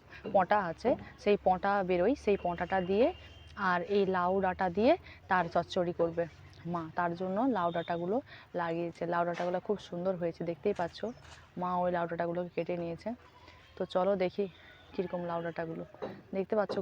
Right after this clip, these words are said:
খুব মোটা লাউ ডাঁটাগুলো, লাউ শাকগুলো খুব সুন্দর। দেখতেই পাচ্ছ, দেখছো? খুব দেখতেই পাচ্ছ মাছের পটা চচ্চড়ি করার জন্য, আহ, যেটা প্রথমে দরকার সেটা হচ্ছে এখানে কিছু,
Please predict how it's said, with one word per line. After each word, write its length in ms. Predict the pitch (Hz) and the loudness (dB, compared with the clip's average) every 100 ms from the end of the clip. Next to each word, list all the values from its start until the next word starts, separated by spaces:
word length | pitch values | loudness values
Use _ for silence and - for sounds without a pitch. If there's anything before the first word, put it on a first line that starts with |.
| 196 | 0
খুব 140 | 208 | 0
মোটা 360 | 185 175 170 185 | 2 0 2 2
লাউ 140 | 180 | 2
ডাঁটাগুলো, 500 | 170 165 170 165 170 175 - | 0 -2 -4 -4 -6 -8 -10
লাউ 160 | 170 165 | -8 -6
শাকগুলো 420 | - 170 175 175 | -6 -8 -6 -8
খুব 140 | - 208 | -4 -4
সুন্দর। 420 | 208 180 170 165 - - 185 180 - 175 | -4 -6 -8 -10 -14 -10 -8 -10 -12 -4
দেখতেই 300 | 180 - 220 | -4 0 2
পাচ্ছ, 340 | 202 175 - 208 - - - - - - - - | 2 -2 -8 -10 -10 -10 -10 -16 -20 -20 -18 -8
দেখছো? 340 | - 214 - 202 - - - - - - - | -6 -6 -8 -12 -8 -8 -8 -14 -20 -14 4
খুব 120 | 226 | 6
দেখতেই 240 | - 262 | 6 2
পাচ্ছ 320 | 254 202 - 254 | 10 10 10 8
মাছের 460 | 233 202 202 240 214 | 10 8 6 4 8
পটা 220 | 202 220 | 8 10
চচ্চড়ি 340 | 233 - 226 | 8 6 6
করার 300 | - 196 185 | 6 4 4
জন্য, 260 | 175 185 214 | 2 2 4
আহ, 840 | 311 - - - 202 196 196 190 | 2 0 -6 0 2 4 4 2
যেটা 420 | 180 208 226 226 220 | 8 12 12 12 12
প্রথমে 400 | 208 202 226 226 | 12 10 8 8
দরকার 300 | 185 175 220 | 8 8 6
সেটা 280 | - 196 | 8 8
হচ্ছে 200 | 208 202 | 8 8
এখানে 260 | 196 208 208 | 4 6 4
কিছু, 400 | 214 196 214 208 | 4 4 8 6